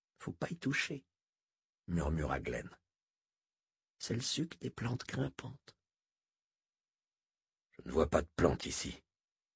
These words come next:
objecta Moram à voix basse. « Elles sont au-dessus. Elles mangent le béton et le fer des maisons de l'ancien temps. » « Ce qu'il veut dire », précisa Ismaïl, « c'est que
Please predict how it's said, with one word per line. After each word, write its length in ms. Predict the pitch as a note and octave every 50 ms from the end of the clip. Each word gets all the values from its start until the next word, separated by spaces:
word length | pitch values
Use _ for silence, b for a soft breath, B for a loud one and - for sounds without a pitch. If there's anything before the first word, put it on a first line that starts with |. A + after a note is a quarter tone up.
| _ _ _ _
objecta 420 | - D2+ D2 D2+ D2+ D2 - D#2 D2
Moram 440 | D2 D2+ D#2 D2 D#2+ D#2 C#2 B1+ B1
à 60 | C2
voix 200 | C2 C#2 C2 A#1
basse. « 460 | A#1 A#1+ A1 - - - - - - _ _ _ _ _ _ _ _ _ _ _ _ _ _ _ _ _ _ _ _ _ _ _ _ _ _ -
Elles 120 | E3 D#3
sont 200 | - - - D#3
au-dessus. 420 | D3+ D3 - - - - F3 E3+ - _ _ _ _ _ _ _ _ _ _ _ _ -
Elles 80 | -
mangent 300 | B2 D3 D3 D3 - -
le 80 | - B2+
béton 420 | C3 C#3 C3 - - E3+ E3+ F3
et 60 | E3 D3
le 60 | C3+
fer 380 | - - - F#3 F3+ D3 C#3+
des 120 | C#3+ C#3+ C#3
maisons 340 | C#3+ C#3 C#3 C#3 D3+ D3 C3+
de 60 | -
l'ancien 360 | D3 C#3 C#3+ - - - C3+
temps. » « 220 | - - - - - _ _ _ _ _ _ _ _ _ _ _ _ _ _ _ _ _ _ _ _ _ _ _ _ _
Ce 120 | - - C3
qu'il 240 | C3+ - G3+ F#3+ F#3
veut 160 | D#3 B2 F#2+
dire », 520 | - - - D#2+ E2 - D4+ D#4+ - _ _ _ _ _ _ _ _ _ _ _ _ _ -
précisa 440 | - F2+ - - F#2 E2+ - E2
Ismaïl, « 580 | E2 D2+ - - F2 D2+ C2 B1 - A1 - - _ _ _ _ _ _ _ _ _ _ _ _ _ _ _ _ _ _ _ -
c'est 220 | - - - A2
que 240 | - - G#2+ - -